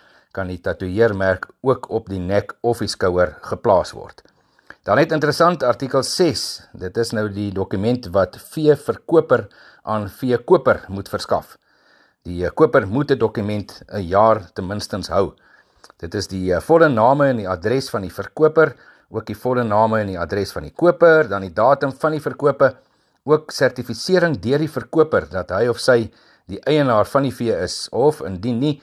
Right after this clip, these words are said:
deur die eienaar van die vee gemagtig is om hierdie vee te kan verkoop, en dan ook die ras of die tipe dier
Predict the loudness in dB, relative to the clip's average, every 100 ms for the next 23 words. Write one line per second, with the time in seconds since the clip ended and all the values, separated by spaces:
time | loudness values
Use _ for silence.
0 | _ _ _ -10 2 2 2 0 -4 0
1 | 2 2 2 0 0 -6 -4 0 0 -2
2 | -2 0 0 0 -2 -2 -8 -10 _ -20
3 | -14 -10 -8 -8 -4 -4 -4 -4 -6 -6
4 | -2 2 2 2 _ _ _ _ -10 -8
5 | -2 -2 -2 0 2 2 0 -8 -10 -10
6 | 0 0 0 -4 -4